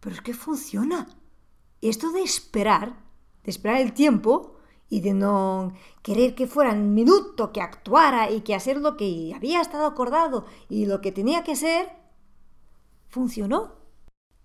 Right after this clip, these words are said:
Y en este episodio lo que ha funcionado fue justo esperar, dar tiempo, que el orden haga eco dentro de ellos.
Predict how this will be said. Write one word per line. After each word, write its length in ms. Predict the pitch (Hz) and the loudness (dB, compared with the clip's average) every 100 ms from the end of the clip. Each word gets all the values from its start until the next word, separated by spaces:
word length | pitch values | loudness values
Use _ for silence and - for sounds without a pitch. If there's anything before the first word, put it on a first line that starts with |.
| _ | _
Y 220 | - 254 262 | 4 6 8
en 100 | 247 | 6
este 220 | 381 440 | 6 2
episodio 720 | - 392 - 466 330 349 453 - - _ _ | 2 0 0 0 0 0 -4 -12 -20 _ _
lo 240 | 247 247 | 4 4
que 100 | 240 | 4
ha 80 | 302 | -2
funcionado 1000 | 320 403 370 285 254 302 320 226 262 311 - | -2 -10 -8 -2 -2 0 -2 -4 -6 -10 -20
fue 220 | - 285 | -4 -4
justo 760 | - 320 339 - 233 240 - - | -2 -2 -4 -4 -6 -6 -8 -8
esperar, 840 | 226 - - - 190 254 254 269 - - - - | -6 -6 -8 -6 -2 2 2 0 -6 -20 -20 -18
dar 340 | 175 196 170 - - | -8 -6 -6 -12 -8
tiempo, 580 | 247 330 277 - 254 254 - _ - - | -2 0 -2 -6 -8 -10 -20 _ -20 -4
que 100 | 233 | -2
el 300 | 208 - - | -2 -4 0
orden 400 | 262 349 311 339 403 - - | 4 6 4 0 -2 -12 -10
haga 400 | - 208 185 - - | -4 -2 -4 -8 0
eco 500 | 311 320 - 170 - _ _ _ _ | 0 0 -10 -14 -14 _ _ _ _
dentro 360 | 214 202 190 180 | -4 -2 -2 -4
de 80 | 175 | -4
ellos. 560 | 160 160 175 - - | -6 -10 -14 -18 -20